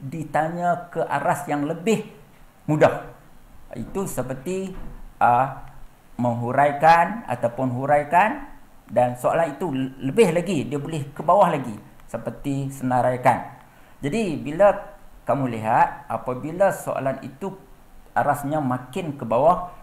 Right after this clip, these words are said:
maka, ah, fakta, huraian dan contoh itu semakin kurang. Maksudnya, kalau jelaskan, kamu kena ada fakta, huraian kepada fakta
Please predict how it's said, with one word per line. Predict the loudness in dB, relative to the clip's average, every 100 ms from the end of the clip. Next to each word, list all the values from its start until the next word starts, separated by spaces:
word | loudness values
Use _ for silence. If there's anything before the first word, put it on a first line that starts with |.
| -20 -4
maka, | 0 2 6 6 6 -4 -14 -18 -20 -20 -20 -20 -20 -20 -20 _ 0
ah, | 4 6 4 2 -4 -14 -20 -20 -4
fakta, | -4 -4 2 6 6 4 -2 -12 -20 -20 -20 -20 -12
huraian | -2 2 2 2 0
dan | -2 -4
contoh | -4 -4
itu | -6 -8 -10
semakin | -6 -4 -4 -4 -4
kurang. | -2 -4 -4
Maksudnya, | -6 -6 -2 -2 0
kalau | -2 -2 -4
jelaskan, | -4 -4 -4 0 4 4 4 -4
kamu | -6 -4
kena | -2 -2 -2
ada | -2 0 0
fakta, | 0 0 2 4 4 2 -6 -12
huraian | -6 0 2 4 4 2
kepada | -4 -6
fakta | -2 -2 -4 2 4